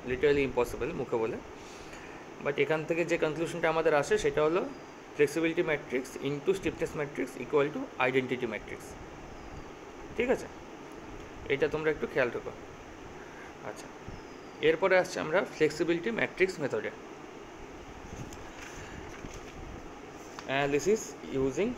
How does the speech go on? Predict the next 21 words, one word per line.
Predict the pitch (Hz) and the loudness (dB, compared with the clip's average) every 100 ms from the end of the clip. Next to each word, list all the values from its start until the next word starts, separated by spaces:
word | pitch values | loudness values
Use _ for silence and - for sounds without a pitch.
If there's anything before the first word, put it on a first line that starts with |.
| - | 0
flexibility | 131 - 147 143 135 208 | 0 2 0 0 2 4
matrix | 151 - 220 247 - - 160 | 2 0 -2 -2 -6 -2 0
method। | 135 110 - - - - - - - - - - - - - - - - - - - - - - - - - - - - - - - - - - - - - - - - - - - | 2 0 -2 -12 -12 -14 -14 -14 -12 -12 -12 -14 -14 -14 -16 -14 -14 -14 -14 -14 -14 -12 -12 -12 -14 -14 -14 -14 -14 -14 -14 -16 -14 -12 -12 -14 -14 -14 -14 -14 -14 -12 -12 -10 -6
তো | - | 2
flexibility | 156 147 214 220 208 208 | 2 6 8 8 8 6
matrix | 175 - 180 170 | 4 0 -4 0
মেথডে | 151 139 135 135 | 2 4 4 4
আমাদের | 135 143 | 2 2
যেটা | 139 143 127 | 2 4 2
করতে | 120 120 | 2 2
হয়, | 120 170 | 2 4
ফার্স্টে | 170 151 - 196 247 - - - - 127 | 2 2 6 6 4 -2 -12 -12 -8 -2
degree | 156 156 190 | 0 6 6
of | 170 | 6
redundancy | 156 170 170 170 190 160 | 6 4 4 2 2 4
calculate | 135 135 - | 4 2 0
করতে | 117 - 120 | -6 -4 -2
হয়। | 170 247 - - - - - - - - - - - - - - - | -2 -2 -10 -14 -14 -12 -10 -8 -8 -10 -10 -10 -12 -12 -12 -10 -2
<clears throat> | 92 - 71 67 - - - - - - - - - - - - - - - - - - - | 0 0 -2 -4 -8 -10 -12 -14 -14 -14 -14 -14 -14 -12 -12 -12 -14 -14 -14 -14 -14 -12 0
degree | 143 143 | 2 8
of | 180 | 8